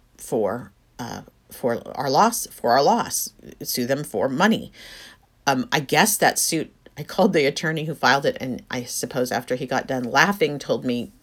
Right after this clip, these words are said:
No, it's too late. It's too long ago. I don't know how this works. It's actually something I'm gonna pursue when I'm down in Ventura. But I know we filed for the suit and we paid for that filing of that suit. So, um,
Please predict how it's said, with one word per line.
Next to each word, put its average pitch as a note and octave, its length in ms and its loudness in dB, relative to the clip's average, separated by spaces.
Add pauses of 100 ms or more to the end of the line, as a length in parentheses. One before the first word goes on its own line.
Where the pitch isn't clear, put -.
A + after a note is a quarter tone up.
(120)
No, C3 420 -6 (220)
it's - 380 -4 (160)
too - 140 -4
late. F#2 280 -4
It's - 220 -6
too - 220 -8
long C3 220 -2
ago. C#2 300 -6 (240)
I D#3+ 80 4
don't F#3+ 120 6
know C3+ 100 2
how C3+ 140 0
this A#2 220 -4
works. B2 300 0
It's B2 120 -8
actually C#3 260 -2
something C3+ 320 -6
I'm A#2 100 -6
gonna A#2+ 160 -4
pursue B2+ 320 -6
when B2 120 -4
I'm A2 100 -4
down A#2+ 180 -4
in A2+ 80 -4
Ventura. A#2+ 480 -4 (280)
But D3+ 100 2
I D3+ 60 6
know F3+ 180 4
we E3 160 0
filed F3 360 6
for - 80 -8
the C3+ 80 0
suit C#3 380 -2
and D3 100 -2
we C#3+ 80 -2
paid D#3+ 460 0
for B2+ 140 0
that A2+ 260 -4
filing A#2+ 400 0
of B2 160 -6
that A2 240 -4
suit. - 380 -6 (480)
So, D3 540 2 (200)
um, B2 440 -2